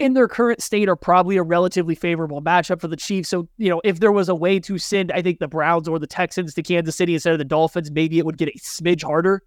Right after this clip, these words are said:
'Cause, like, I just don't know what to think of this Dolphins team right now. But the Chiefs beat the Dolphins. They then will most likely go on to play the Bills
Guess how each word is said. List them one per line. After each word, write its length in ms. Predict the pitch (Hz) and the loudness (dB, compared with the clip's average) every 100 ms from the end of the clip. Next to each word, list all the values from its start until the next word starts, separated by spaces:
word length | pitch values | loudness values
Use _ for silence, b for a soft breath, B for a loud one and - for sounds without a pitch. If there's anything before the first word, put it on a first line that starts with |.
| _ | _
'Cause, 100 | 165 | -4
like, 100 | 156 | 2
I 100 | 185 | 2
just 180 | 180 - | 2 0
don't 200 | 185 170 | -2 2
know 80 | 170 | 0
what 140 | 170 | 0
to 80 | 151 | -2
think 200 | 175 165 | -2 -2
of 60 | |
this 100 | 156 | -2
Dolphins 380 | - 151 160 170 | 0 -2 0 -4
team 160 | - 196 | -4 0
right 160 | 196 | 2
now. 160 | 208 202 | 4 4
But 200 | 196 175 _ _ _ _ _ - | 4 2 _ _ _ _ _ -8
the 60 | |
Chiefs 260 | 196 269 233 | 0 2 2
beat 180 | 269 240 | 0 0
the 60 | |
Dolphins. 580 | 202 185 170 180 160 - _ _ - | 4 4 4 -2 -4 -12 _ _ 0
They 220 | 196 185 | 2 2
then 360 | 151 202 202 | 2 0 0
will 240 | 175 185 - | 0 0 0
most 320 | 156 170 - | 2 2 2
likely 300 | 147 175 208 | -2 0 0
go 160 | 175 180 | 0 2
on 80 | 185 | 0
to 60 | |
play 160 | - 196 | 0 0
the 200 | 151 185 | 2 0
Bills 380 | 160 151 151 | 0 -2 -6